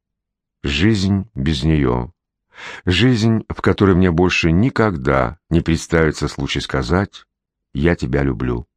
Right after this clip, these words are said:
За несколько секунд спокойный паб превратился в дискотеку. Яркий свет сменился полумраком, а динамики вместо гипнотического джазового шепота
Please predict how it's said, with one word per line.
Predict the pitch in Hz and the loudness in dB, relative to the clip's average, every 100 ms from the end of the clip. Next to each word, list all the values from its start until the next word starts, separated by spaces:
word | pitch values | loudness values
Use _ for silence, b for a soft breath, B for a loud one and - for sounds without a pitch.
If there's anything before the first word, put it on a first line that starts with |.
| _ _ _ _ _ _ _ _ | _ _ _ _ _ _ _ _
За | 76 76 117 | -2 2 4
несколько | 135 - 123 - | 2 2 0 2
секунд | 113 - 110 - 143 - - - _ _ - | 0 0 -2 2 0 0 -8 -18 _ _ -14
спокойный | - - 101 131 120 104 | -6 -2 0 2 4 2
паб | - 104 98 | 0 0 0
превратился | - 90 87 76 95 92 92 | 2 4 4 2 0 2 0
в | 82 | 2
дискотеку. | 85 - 85 - 71 - 62 58 _ _ _ b b b b b | 0 2 -2 2 -2 0 -4 -6 _ _ _ b b b b b
Яркий | - 110 123 131 | 2 2 2 0
свет | 110 120 117 | 2 2 2
сменился | - 101 104 98 - 92 87 57 _ | 4 6 6 4 2 2 2 0 _
полумраком, | 98 90 80 71 69 90 90 85 B B B B B - | 2 4 4 2 2 2 0 -2 B B B B B -2
а | 87 | 4
динамики | 110 131 127 110 | 4 4 2 2
вместо | 107 113 101 - 101 95 - | 2 2 0 2 2 2 -2
гипнотического | 73 101 - 98 95 - 92 92 - - 80 76 69 | -2 -2 2 2 2 0 0 0 -2 0 2 4 2
джазового | 58 73 87 87 76 78 76 76 | -2 0 0 0 2 2 2 0
шепота | 78 127 120 82 - 65 | 0 0 0 0 0 0